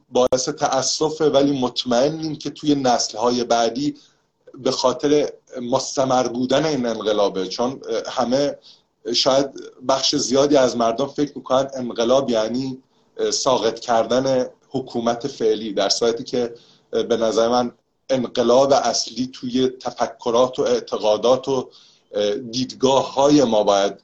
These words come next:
اتفاق بیفته و، اه، موقعی تکمیل می‌شه که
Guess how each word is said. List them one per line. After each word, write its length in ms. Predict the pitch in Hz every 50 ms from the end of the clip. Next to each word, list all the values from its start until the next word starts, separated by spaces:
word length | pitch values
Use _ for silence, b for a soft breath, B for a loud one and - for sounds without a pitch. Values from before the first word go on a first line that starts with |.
| _ _ _ _ _ _ _ _ _ -
اتفاق 580 | 117 - - - 123 - - 120 110 95 95 101
بیفته 420 | 107 104 95 - - - 107 98
و، 80 | 98 107
اه، 920 | - 101 98 - - _ _ _ _ _ _ _ _ - 113 107 104 107
موقعی 520 | 107 127 127 139 135 131 101 127 147 151 151
تکمیل 640 | 156 - 151 147 143 - 143 143 143 147 147 147 143
می‌شه 320 | 143 143 - - 156 147
که 400 | 147 - 147 143 139 135 131